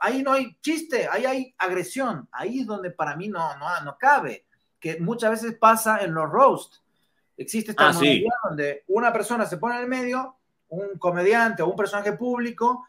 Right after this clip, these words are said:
Speaker 1: y hay un pool de ocho, diez, o una, un grupo de gente, comediante, que se burla de esa persona y está puesto el contexto así.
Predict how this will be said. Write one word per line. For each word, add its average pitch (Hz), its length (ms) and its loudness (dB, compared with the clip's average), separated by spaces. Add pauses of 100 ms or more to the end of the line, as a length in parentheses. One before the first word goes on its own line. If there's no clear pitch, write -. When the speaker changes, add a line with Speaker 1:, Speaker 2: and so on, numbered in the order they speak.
(160)
Speaker 1:
y 175 80 -2
hay 208 140 4
un 208 320 -10
pool 233 420 -2
de 143 220 -2
ocho, 185 460 2
diez, 175 400 0
o 143 40 -16
una, 180 260 -10
un 202 140 -10
grupo 214 340 -2
de 208 60 -4
gente, 208 380 -4
comediante, 190 520 -6
que 185 340 -4 (160)
se - 200 -6
burla 175 340 2
de 156 60 -2
esa 156 140 -4
persona 139 440 -6
y 139 120 -8
está 180 300 -2
puesto 185 260 -4
el 160 100 -6
contexto 143 520 -8
así. 107 320 -12